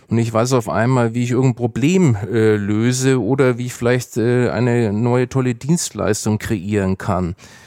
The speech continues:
So, und bei mir persönlich entsteht das eben nicht im stillen Kämmerchen. Äh, da, äh, <laughs> bin ich gar nicht so kreativ, sondern das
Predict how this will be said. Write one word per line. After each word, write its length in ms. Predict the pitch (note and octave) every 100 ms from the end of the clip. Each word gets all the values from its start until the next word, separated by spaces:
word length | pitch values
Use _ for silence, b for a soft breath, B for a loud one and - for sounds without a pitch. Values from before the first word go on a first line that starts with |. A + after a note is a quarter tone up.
| B B B B
So, 220 | - B2+
und 220 | G#2+ B2 A#2+ - - _
bei 60 | B2
mir 260 | B2+ F#3 G3
persönlich 600 | C#3+ C3 E3 D#3 C3+ G#2+
entsteht 380 | B2+ - D3+ D#3+
das 140 | C3
eben 260 | G#2+ C3+ C3
nicht 240 | D#3+ -
im 200 | B2+ A#2
stillen 640 | - - C3 C3 A#2 A2
Kämmerchen. 760 | - B2 B2+ A2 G2+ G2 F#2+ G2
Äh, 400 | E2+ A2 A2 A2
da, 320 | A2 A2+ A#2 A#2+
äh, 220 | A#2+ B2+ A#2+ -
<laughs> 220 | E3 C#3+ -
bin 140 | D#3
ich 160 | D3+ -
gar 220 | F#2+ G#2+
nicht 240 | A2+ A#2 -
so 100 | A2+
kreativ, 560 | - A2 G#2+ - A#2
sondern 360 | - A2+ A2+ G#2+
das 220 | G#2+ -